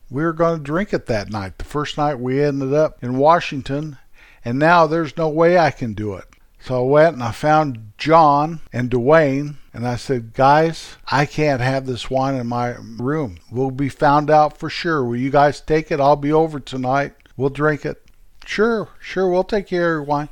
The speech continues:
"Don't drink it without me." "Oh, no way, no way we drink it without you. We'll wait for you." Well, something came up that night. I can't remember where we went or what we did, but I couldn't get over there.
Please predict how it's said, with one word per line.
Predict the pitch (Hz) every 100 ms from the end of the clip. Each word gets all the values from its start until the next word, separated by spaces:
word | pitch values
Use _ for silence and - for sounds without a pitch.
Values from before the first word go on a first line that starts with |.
| - - -
"Don't | 135 170
drink | 175 190 185
it | 202
without | 190 190 202 196 156
me." | 156 151 -
"Oh, | 147 151 143 135
no | 160 170
way, | 175 165 147
no | 143 170
way | 180 175 160
we | 127
drink | 113 131 123 127
it | 110
without | 110 117 110 -
you. | 104
We'll | 110 160
wait | 202 180 135
for | 123 123
you." | 131 151 - _ _ _ _ - _ -
Well, | 127 147
something | - 175 147
came | 147 165 170
up | 160 135
that | - 117 113
night. | 113 131 135
I | 135
can't | 139 147 143
remember | 131 131 139 135 120
where | 123 135
we | 123 117
went | 120 139 131
or | 113
what | 127 127
we | 110 113
did, | 117 143 123 120
but | 107 110 - -
I | 123 143
couldn't | - 156 139 123
get | 139
over | 143 147 123 117
there. | 117 117